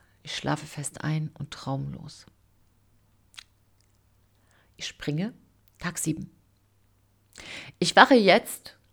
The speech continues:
auf und zwar mit einer sehr großen Klarheit. Es ist so ein bisschen wie Phönix aus der Asche. Zack, da bin ich wieder. Aber eigentlich nicht ich, sondern mehr so ich, ich. Und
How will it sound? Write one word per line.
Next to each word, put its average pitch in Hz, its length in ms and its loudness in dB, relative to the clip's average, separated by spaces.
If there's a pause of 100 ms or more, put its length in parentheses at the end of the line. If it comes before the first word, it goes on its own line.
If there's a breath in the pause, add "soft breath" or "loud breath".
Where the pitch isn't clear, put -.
auf 160 380 6
und 165 120 -2
zwar 170 180 -2
mit 170 180 -2
einer 151 120 2
sehr 156 220 6
großen - 420 -8
Klarheit. - 560 -10 (840 loud breath)
Es 151 120 0
ist 123 180 0
so 196 80 -2
ein 185 80 2
bisschen 165 420 0
wie 151 240 -2 (160)
Phönix 165 480 2
aus - 200 -2
der - 160 -4
Asche. 147 300 -6 (320)
Zack, - 480 4
da 180 100 10
bin 185 160 2
ich 185 180 -2
wieder. 156 280 2 (1400 loud breath)
Aber 190 180 8
eigentlich 190 300 -2
nicht - 260 -10
ich, - 380 0 (220)
sondern 190 240 2
mehr 208 160 4
so 202 200 -4
ich, - 360 0
ich. - 340 -4 (1600 loud breath)
Und 202 420 4